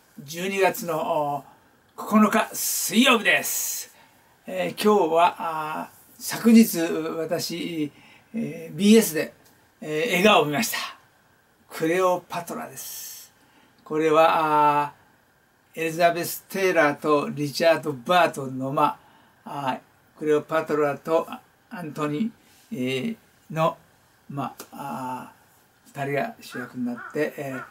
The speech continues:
ー、演じられた映画です。なんとこれはですね、えー、制作費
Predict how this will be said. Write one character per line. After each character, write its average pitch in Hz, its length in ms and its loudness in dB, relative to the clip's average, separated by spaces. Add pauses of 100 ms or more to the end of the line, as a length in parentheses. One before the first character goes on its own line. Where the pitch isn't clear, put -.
(460)
ー、 - 60 -10
演 131 100 -6
じ 131 100 -8
ら 123 140 -2
れ 117 40 -6
た - 260 -4 (140)
映 151 120 -8
画 151 100 -2
で 139 80 -4
す。 - 320 -8 (380)
な 151 340 0
ん 180 80 -4
と 165 140 -2
こ 151 100 -8
れ 160 80 0
は 175 100 4
で 165 80 0
す 147 160 -8
ね、 127 300 -6 (840)
え 135 580 -2
ー、 - 760 -20 (1900)
制 - 340 -2
作 208 240 4
費 180 160 -6